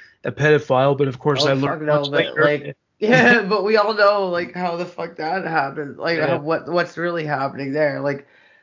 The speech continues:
Speaker 2: behind the scenes and shit like that. It's like,
Speaker 1: <laughs>
Speaker 2: yeah,
Speaker 1: Yeah,
Speaker 2: no.
Speaker 1: what's, what's that guy
Speaker 2: Like
Speaker 1: in confession doing, you know? <laughs>
Speaker 2: <laughs> Like, that priest is, uh, really friendly with that little,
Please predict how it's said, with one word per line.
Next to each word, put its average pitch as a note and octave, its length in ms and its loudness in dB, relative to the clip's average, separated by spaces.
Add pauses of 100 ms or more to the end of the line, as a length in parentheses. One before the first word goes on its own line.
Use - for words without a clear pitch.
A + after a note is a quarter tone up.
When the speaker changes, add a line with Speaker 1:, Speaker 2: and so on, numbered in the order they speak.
(140)
Speaker 2:
behind D#3+ 400 -2
the C#3 60 -6
scenes D3+ 500 -6
and D3 160 -4
shit D3+ 220 -4
like C#3 220 -8
that. C#3 380 -2
It's - 120 -14
like, C3+ 200 -6
Speaker 1:
<laughs> - 0 -
Speaker 2:
yeah, - 340 -4 (460)
Speaker 1:
Yeah, F3 80 -4
Speaker 2:
no. E3 680 4 (380)
Speaker 1:
what's, - 20 -20
what's E3 160 -2
that D#3+ 220 2
guy F#3+ 140 6
Speaker 2:
Like F#3+ 100 4
Speaker 1:
in E3 200 0 (120)
confession - 320 -16
doing, D3+ 380 -4
you C3+ 240 -12 (140)
know? E3+ 140 -4 (500)
<laughs> - 0 -
Speaker 2:
<laughs> G#3 1120 -2 (580)
Like, G3 180 2
that G3 300 4
priest G3+ 340 -2
is, D#3 280 -6
uh, D3 440 0 (200)
really E3 360 -2
friendly D#3 480 0
with C#3 160 -6
that B2 260 4
little, C3 520 -4